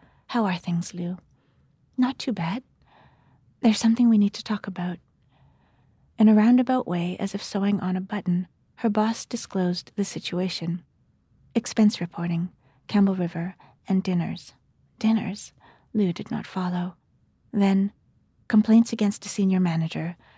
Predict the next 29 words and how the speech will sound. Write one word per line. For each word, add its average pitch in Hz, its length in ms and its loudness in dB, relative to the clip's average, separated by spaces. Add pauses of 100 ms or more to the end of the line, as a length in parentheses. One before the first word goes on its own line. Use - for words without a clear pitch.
financial 202 680 2
irregularities 190 800 -2
on 185 120 -2
the 185 60 -4
Campbell 180 340 -4
River 165 220 -6
file, 185 500 -6 (380)
inappropriate 214 540 0
behavior, 170 580 -4 (380)
a 196 60 0
matter 180 260 2
for 180 140 -6
personnel. 170 600 -6 (840)
They 220 120 4
had 208 120 4
brought 208 220 4
in 190 240 4
an 196 80 2
external 180 440 2
investigator. 185 800 -2 (480)
All 214 160 6
members 180 460 4
of 190 120 -2
the 190 60 -8
purchasing 175 480 -4
team, 170 420 -2 (260)
plus - 260 -4
clerical 180 400 -4
support, 170 540 -6